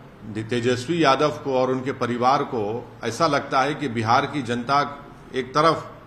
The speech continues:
और उनके परिवार से कोई भी मुख्यमंत्री बन जाए। नीतीश कुमार को लगता है कि मैं जब तक जिंदा रहूं, मुख्यमंत्री रहूं, और बीजेपी को लगता है कि भाई, हर चीज हमको मिल जाए, चाहे कुछ भी हो, किस तरीके से हो जाए।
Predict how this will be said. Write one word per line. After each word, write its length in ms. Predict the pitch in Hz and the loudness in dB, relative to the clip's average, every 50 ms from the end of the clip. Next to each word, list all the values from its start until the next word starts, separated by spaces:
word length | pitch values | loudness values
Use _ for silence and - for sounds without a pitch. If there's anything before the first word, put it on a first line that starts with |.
| - - - - - | -20 -20 -18 -8 -4
और 140 | 117 127 127 | -2 -2 0
उनके 220 | 135 139 123 147 | -2 -2 -2 -4
परिवार 420 | 131 113 127 123 131 127 135 139 143 | -2 0 0 0 4 4 6 4 4
से 120 | - 143 | 2 0
कोई 140 | 123 135 127 | -4 -4 -4
भी 100 | 127 131 | -4 -4
मुख्यमंत्री 520 | 131 123 117 135 131 131 131 127 131 135 | -6 -6 -6 -6 -6 -6 -6 -4 -6 -4
बन 200 | 135 127 135 135 | -4 -2 -2 -2
जाए। 240 | 123 131 123 123 120 - - - - - - - - - - - - - - - - - | 0 0 0 -2 -4 -8 -14 -18 -20 -20 -20 -20 -20 -20 -20 -20 -20 -20 -20 -20 -12 -10
नीतीश 300 | 117 117 113 160 165 160 | -8 -2 0 0 0 0
कुमार 320 | - 156 151 151 156 160 156 | 0 0 4 4 4 4 4
को 100 | 160 160 | 2 2
लगता 260 | 147 143 147 - 160 | 0 0 0 0 0
है 60 | 156 | 0
कि 100 | 151 156 | 0 0
मैं 120 | 151 147 | -2 0
जब 200 | 131 143 139 - | 0 0 -2 0
तक 80 | - 160 | -2 -2
जिंदा 380 | 135 120 139 143 139 156 151 156 | -2 -2 -2 0 4 6 6 6
रहूं, 200 | 151 151 160 151 | 6 6 4 2
मुख्यमंत्री 600 | 135 131 - - 143 135 131 123 113 127 139 147 | 0 -2 -2 -2 -2 -2 -2 -2 -2 -2 -2 -2
रहूं, 280 | 143 139 127 139 139 127 123 - - - - - - - - - - - - | 0 0 -2 -2 -4 -6 -10 -14 -18 -20 -20 -20 -20 -20 -20 -20 -20 -8 -4
और 140 | 127 135 131 | -2 -2 0
बीजेपी 520 | 117 127 143 139 160 170 165 180 185 175 | 2 2 4 4 4 4 4 4 4 4
को 80 | 175 170 | 4 2
लगता 340 | 156 151 143 - - 170 156 | 2 0 0 0 2 2 2
है 120 | 156 160 | 2 2
कि 120 | 156 156 151 | 0 0 0
भाई, 140 | 147 156 | 0 0
हर 200 | 131 113 143 156 151 120 - - | 2 2 2 2 2 0 -4 -2
चीज 200 | 175 190 160 151 | 0 0 0 0
हमको 240 | 160 160 151 156 | 0 0 0 0
मिल 200 | 143 139 131 120 | 0 0 0 -2
जाए, 220 | 104 107 92 85 87 - - - - - - - - - - | -2 -4 -6 -6 -8 -14 -16 -20 -20 -20 -20 -20 -20 -12 -4
चाहे 160 | 127 127 139 | -2 0 0
कुछ 200 | 139 - 196 196 | 2 2 2 2
भी 140 | 156 151 147 | 4 4 2
हो, 80 | 127 113 | 2 2
किस 260 | 113 180 170 - - | 2 0 -2 0 0
तरीके 320 | 156 147 151 151 151 160 | 0 2 2 0 -2 -4
से 120 | 131 - 143 | -4 -4 -4
हो 100 | 135 127 | -4 -4
जाए। 280 | 113 120 110 113 113 | -4 -4 -4 -6 -8